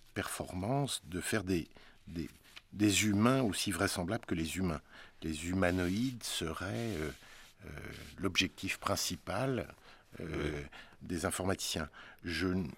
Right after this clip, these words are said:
Speaker 1: ne pense pas qu'en psychiatrie, ce soit, euh, ou en neurologie,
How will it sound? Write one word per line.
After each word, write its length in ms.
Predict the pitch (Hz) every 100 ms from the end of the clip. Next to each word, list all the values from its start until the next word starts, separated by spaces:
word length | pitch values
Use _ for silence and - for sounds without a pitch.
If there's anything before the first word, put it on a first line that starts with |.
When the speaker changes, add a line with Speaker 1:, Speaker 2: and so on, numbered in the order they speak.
| -
Speaker 1:
ne 120 | 98
pense 260 | - 139 -
pas 140 | 135
qu'en 180 | - 92
psychiatrie, 640 | - - - 127 - 143
ce 160 | - 101
soit, 540 | - - 107 110 107 -
euh, 80 | 87 76 - -
ou 220 | 113 101
en 100 | 92 92
neurologie, 720 | 98 87 87 85 - 127